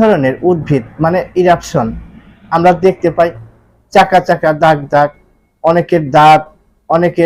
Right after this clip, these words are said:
স্ফোটক জাতীয় কিছু ওঠে। সেখানে কি হয়? প্রচণ্ড পরিমাণে চুলকায়, ইরাপশন হয়, রস ঝরে। সেই ক্ষেত্রে আপনারা হোমিওপ্যাথিতে কি ওষুধ ব্যবহার করে আপনারা নিজেরা সুস্থ থাকতে পারবেন,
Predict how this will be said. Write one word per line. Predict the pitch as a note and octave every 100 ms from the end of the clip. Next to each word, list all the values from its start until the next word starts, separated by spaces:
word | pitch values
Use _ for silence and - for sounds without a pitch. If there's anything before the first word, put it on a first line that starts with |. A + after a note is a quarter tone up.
| D#3+
স্ফোটক | - _ F3+ F3+ D#3+ D3+
জাতীয় | D#3 D3+ C#3 C3 _ _ _ _
কিছু | E3 - E3+ -
ওঠে। | E3 - C#3 B2 _ _ _ _ -
সেখানে | G#3 G3 G3 G#3 G3+
কি | G3
হয়? | G3+ A3 - _ _ _ -
প্রচণ্ড | A3 A3+ A3 G#3+ G#3
পরিমাণে | G3+ G3 F#3+ F3+ F3
চুলকায়, | F3+ E3 D#3 D3+ D3 - _ _
ইরাপশন | D#3+ E3+ D#3+ - E3+ D3+
হয়, | D3+ C#3+ C#3
রস | D#3 D3 -
ঝরে। | D#3 C#3+ C3+ - _ _ _ _ -
সেই | G#3 G#3
ক্ষেত্রে | B3 B3+ A#3 G#3+
আপনারা | G3 F#3+ F#3
হোমিওপ্যাথিতে | D#3 F3+ G3+ G3 D3+ - G#2 - _ _ _ _ _
কি | G3+ A3
ওষুধ | A3 A#3 A3+ -
ব্যবহার | E3+ E3+ E3+ F#3 F3+
করে | C#3+ G2 - _ _ _
আপনারা | B2+ E3 F3 F3+ F3+
নিজেরা | F#3+ F#3 E3+ E3+ -
সুস্থ | - F3+ - F3
থাকতে | F#3 - F3
পারবেন, | E3 D#3 D#3+